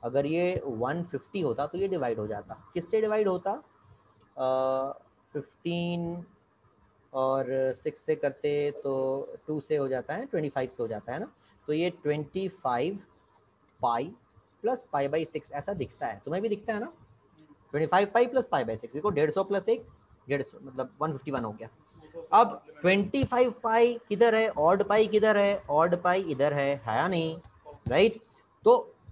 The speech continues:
मैंने क्या बोला था कि स-, जो भी अगर x axis पे है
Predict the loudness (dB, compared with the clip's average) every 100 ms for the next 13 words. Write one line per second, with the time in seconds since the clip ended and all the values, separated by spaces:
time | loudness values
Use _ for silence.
0 | -6 -4 -2 2 2 4 2 2 -2 -4
1 | _ _ _ -6 -6 -8 -20 -20 -20 -2
2 | 6 8 8 4 4 4 0 -2 -4 0
3 | 0 0 -4 -2 0 -2